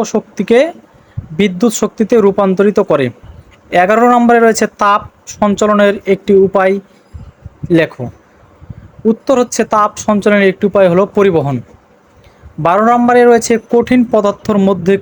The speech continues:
কোন পদ্ধতিতে তাপ সঞ্চালিত হয়? উত্তর হচ্ছে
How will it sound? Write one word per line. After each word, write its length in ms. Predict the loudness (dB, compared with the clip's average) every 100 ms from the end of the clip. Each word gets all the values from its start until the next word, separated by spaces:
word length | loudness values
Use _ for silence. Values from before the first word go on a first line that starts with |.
| -2
কোন 180 | 0 2 0 -2 _ _ _ -8 -2
পদ্ধতিতে 500 | -2 -2 -2 -2 -2
তাপ 320 | 0 -2 -2
সঞ্চালিত 680 | -8 -4 0 0 2 0 0
হয়? 240 | -2 -2 -4 -8 -4
উত্তর 280 | -4 0 -2
হচ্ছে 220 | -2